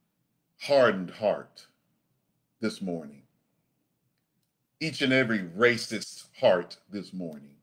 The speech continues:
Each and every frustrated heart this morning. Reach each and every person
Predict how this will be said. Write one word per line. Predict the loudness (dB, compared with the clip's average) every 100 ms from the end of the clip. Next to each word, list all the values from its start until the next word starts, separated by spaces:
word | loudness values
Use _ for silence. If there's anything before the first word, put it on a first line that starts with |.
| _ _ _ _ _ _ _ _ _ _
Each | 0 0
and | -2 2
every | 4 4 0
frustrated | -4 -4 -4 -4 -6 0 2 0 -4
heart | 6 6 6 -4 _ _ -4
this | -4 -2
morning. | -2 -2 -6 -14 -20 _ _ _ _
Reach | 2 2 2 -4 -8 -6
each | -2 -2 -4 -2
and | 0 -2 6
every | 6 6 2 -4 -4 _ _
person | 2 2 2 0 -2